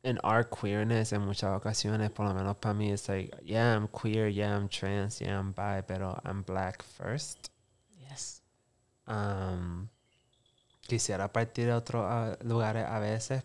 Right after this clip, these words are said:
Speaker 1: pero el mundo siempre va a acordar como que, que es lo primero que ven. Especialmente cuando eres una persona visiblemente negra y después los diferentes ejemplos dentro ahí. Um,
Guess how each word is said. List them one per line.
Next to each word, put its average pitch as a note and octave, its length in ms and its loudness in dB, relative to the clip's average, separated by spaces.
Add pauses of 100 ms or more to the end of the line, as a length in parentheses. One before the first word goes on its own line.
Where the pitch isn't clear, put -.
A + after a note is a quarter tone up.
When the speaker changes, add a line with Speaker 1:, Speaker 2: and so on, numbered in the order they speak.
Speaker 1:
pero G#2 240 2
el G2 60 2
mundo F#2+ 260 0
siempre G#2 220 0
va G#2 100 2
a G#2 40 0
acordar G2+ 480 -2
como G2 200 0
que, F#2+ 120 -4
que G2+ 100 -2
es G2 60 -2
lo G2+ 120 0
primero G2+ 400 0
que F#2 160 -4
ven. A2 320 0 (1400)
Especialmente G#2+ 560 2
cuando A2 200 2
eres A2 120 4
una A2 100 2
persona A2+ 340 0
visiblemente A2 680 0
negra C#3+ 420 4
y C#3 60 0
después G2+ 600 -6
los G2 140 -8
diferentes F#2+ 880 -4 (1900)
ejemplos A2 420 -2
dentro G#2 300 -2
ahí. D3 340 2 (1200)
Um, G#2 840 0